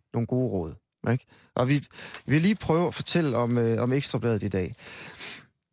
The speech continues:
"Ny bilagsbombe under Løkke", står der på forsiden. "Købte tøj og sko for et hundrede tooghalvtreds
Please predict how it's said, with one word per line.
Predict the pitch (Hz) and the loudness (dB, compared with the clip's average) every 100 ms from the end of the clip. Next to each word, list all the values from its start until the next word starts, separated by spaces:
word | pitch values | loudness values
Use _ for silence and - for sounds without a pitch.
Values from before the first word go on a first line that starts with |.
| - | 2
"Ny | 160 180 | 4 6
bilagsbombe | 180 196 175 - 147 160 156 | 4 4 4 2 0 2 2
under | 139 151 | 2 2
Løkke", | 120 170 190 | 2 2 0
står | - 156 | 0 0
der | 135 | -2
på | - | -4
forsiden. | 110 143 156 151 151 151 - | -2 0 2 2 2 0 -2
"Købte | 151 - 135 | -4 -2 -4
tøj | - 139 165 | 0 2 2
og | 113 | 0
sko | - 147 127 | 0 -2 -2
for | 131 120 | -2 0
et | 135 - | -2 0
hundrede | 127 127 117 | 2 4 2
tooghalvtreds | - 127 104 101 - 113 - | 0 0 0 0 0 0 0